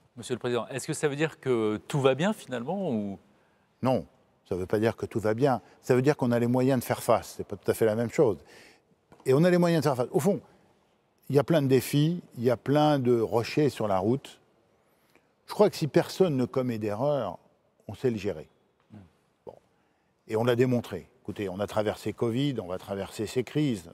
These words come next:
Speaker 2: Euh, ces crises, nous préférerions les éviter, mais on, on sait les traverser. Si chacun fait correctement son travail, et je parle pour B N P Paribas, nous, nous le ferons, nous serons avec nos clients et nous le ferons bien.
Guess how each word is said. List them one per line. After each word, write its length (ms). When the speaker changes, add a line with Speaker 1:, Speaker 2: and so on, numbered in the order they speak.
Speaker 2:
Euh, 60
ces 80
crises, 240
nous 100
préférerions 640
les 180
éviter, 480
mais 320
on, 100
on 60
sait 120
les 100
traverser. 500
Si 180
chacun 420
fait 180
correctement 540
son 180
travail, 500
et 220
je 60
parle 260
pour 160
B 100
N 160
P 140
Paribas, 440
nous, 260
nous 100
le 80
ferons, 480
nous 120
serons 220
avec 220
nos 120
clients 540
et 60
nous 100
le 60
ferons 300
bien. 240